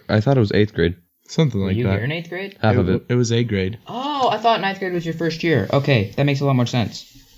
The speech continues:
Speaker 3: 'Cause I was like, "I swear I saw you eighth grade," but
Speaker 2: Did I have a week?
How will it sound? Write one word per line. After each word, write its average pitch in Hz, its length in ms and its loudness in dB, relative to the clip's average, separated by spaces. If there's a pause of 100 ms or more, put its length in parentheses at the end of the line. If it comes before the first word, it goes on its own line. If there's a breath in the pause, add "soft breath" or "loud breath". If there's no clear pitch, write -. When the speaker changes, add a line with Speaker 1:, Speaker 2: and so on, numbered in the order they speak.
(1000)
Speaker 3:
'Cause 151 80 -8
I 156 40 -2
was 151 60 -2
like, 143 100 0
"I 120 60 4
swear 123 320 0
I 98 80 2
saw 95 140 -4
you 95 140 -4
eighth - 160 -10
grade," - 320 -6
but 87 180 -2
Speaker 2:
Did - 140 -8
I - 160 -6
have - 280 -6
a - 100 -16
week? - 500 -18